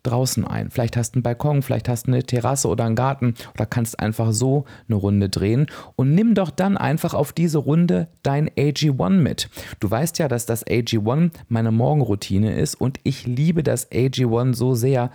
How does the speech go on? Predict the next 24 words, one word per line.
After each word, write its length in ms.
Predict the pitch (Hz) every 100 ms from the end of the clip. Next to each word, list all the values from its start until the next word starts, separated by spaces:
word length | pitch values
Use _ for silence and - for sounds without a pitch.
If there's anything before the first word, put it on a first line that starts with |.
| -
weil 360 | - 110 131 160
es 160 | -
mich 180 | 123 120
genau 320 | 120 90 95
sechzig 580 | 131 139 139 - 147 131
Sekunden 540 | 156 143 160 170 - 143
am 180 | 104
Morgen 320 | 107 101 104 110
kostet. 500 | 113 101 - 156 - - -
Ich 120 | -
rühre 220 | 113 117 -
einen 240 | 107 127
Messlöffel 460 | 120 - 117 113 -
A 140 | 92
G 160 | 113 107
one 220 | 113 120
in 120 | 104
zweihundertfünfzig 880 | - 107 110 107 120 117 - 110 110
Milliliter 520 | 113 107 104 107 107
Wasser 420 | 156 160 120 135 -
einmal 360 | - 123 180 -
am 140 | 175
Tag 380 | - 120 196 - - - _ -
und 240 | 104